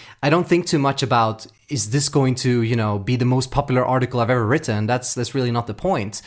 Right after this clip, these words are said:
And I think that's, that's really the way to create really, like, honest content that you can,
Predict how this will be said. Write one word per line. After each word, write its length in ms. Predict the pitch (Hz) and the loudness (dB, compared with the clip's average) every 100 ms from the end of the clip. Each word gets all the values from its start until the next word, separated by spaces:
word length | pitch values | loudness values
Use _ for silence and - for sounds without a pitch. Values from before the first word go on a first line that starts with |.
| - - - | -16 -20 -6
And 300 | 127 131 131 | 0 0 2
I 60 | 139 | 0
think 260 | 160 180 | 0 0
that's, 300 | 123 156 - | 0 0 -2
that's 260 | - 139 - | -2 -2 0
really 180 | 175 185 | 0 0
the 140 | 127 | 0
way 280 | 117 113 131 | -2 0 0
to 120 | 131 | -2
create 680 | 120 - 117 113 120 117 - - - - _ | -8 -4 -2 0 0 -2 -6 -10 -20 -20 _
really, 200 | 120 160 | 0 4
like, 220 | 202 143 - | 4 0 -2
honest 460 | 101 110 156 - - | 0 2 0 -4 -4
content 500 | 104 123 180 208 - | -4 -2 -2 -2 -2
that 180 | 120 - | -4 -4
you 80 | |
can, 560 | 110 131 113 110 110 104 | -4 -2 -2 -2 -4 -6